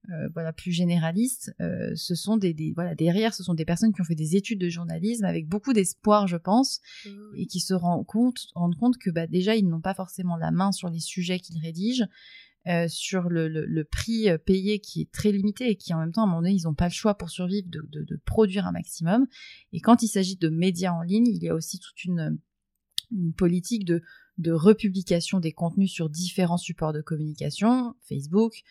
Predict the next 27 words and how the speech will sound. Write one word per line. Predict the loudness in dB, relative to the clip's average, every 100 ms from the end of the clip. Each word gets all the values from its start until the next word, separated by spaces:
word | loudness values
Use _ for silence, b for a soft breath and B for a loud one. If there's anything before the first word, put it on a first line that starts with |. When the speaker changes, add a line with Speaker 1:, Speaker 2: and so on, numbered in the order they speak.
| b b b b
Speaker 1:
euh, | -4
parfois | -2 -2 0 0
Instagram, | 0 -2 -4 0 4 4 4 0
euh, | -4 -6 -8
peut-être | -4 -2 0
LinkedIn, | 2 2 4 6 6
ça | 4
dépend | 0 -2 -2
des | -2
médias, | -2 0 4 6 4 B B -12
Speaker 2:
Mm. | -10 -10 -8 -4
Speaker 1:
euh, | 2
des | 6
newsletters. | 6 4 2 2 6 6 6 2 -2
Et | 0
donc, | 2 2 2
l'idée, | -2 -2 4 6 6
c'est | 2 -2
de | -2
faire | 2 2 4
un | 2
maximum | 0 -2 0 2 4
d'interactions, | 4 4 4 2 0 -2 2 4 4
de | 2
clics, | -2 -2 0 0 -2 -6
de | -2
partages | 0 0 6 8 8 4